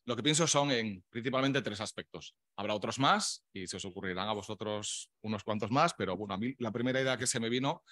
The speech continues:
eh, fueron estos tres. Obviamente el personal investigador,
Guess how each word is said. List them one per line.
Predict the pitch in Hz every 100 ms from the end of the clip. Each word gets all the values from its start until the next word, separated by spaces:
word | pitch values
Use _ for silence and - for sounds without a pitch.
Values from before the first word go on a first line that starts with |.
| - - _ _
eh, | 127 127 120 117 110 101 - - _
fueron | - 127 110
estos | - -
tres. | 82 78 -
Obviamente | - 139 135 131
el | 104 -
personal | 120 - 104 101
investigador, | 104 - 104 104 143